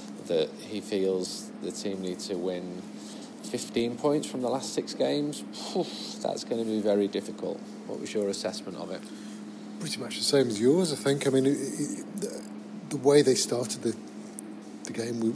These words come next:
Speaker 2: was very impressive. It was very front foot. It was the total opposite to the, the, the game here, um,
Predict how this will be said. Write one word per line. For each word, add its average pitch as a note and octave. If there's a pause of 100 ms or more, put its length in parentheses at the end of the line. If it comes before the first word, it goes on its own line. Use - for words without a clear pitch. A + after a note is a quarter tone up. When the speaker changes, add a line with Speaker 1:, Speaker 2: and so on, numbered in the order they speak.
(120)
Speaker 2:
was C3
very A#2
impressive. C3+
It B2
was B2+
very A#2
front A#2+
foot. -
It C3
was A#2+
the A2+ (960)
total C3+
opposite B2+
to B2+
the, A#2 (220)
the, -
the -
game B2
here, B2
um, B2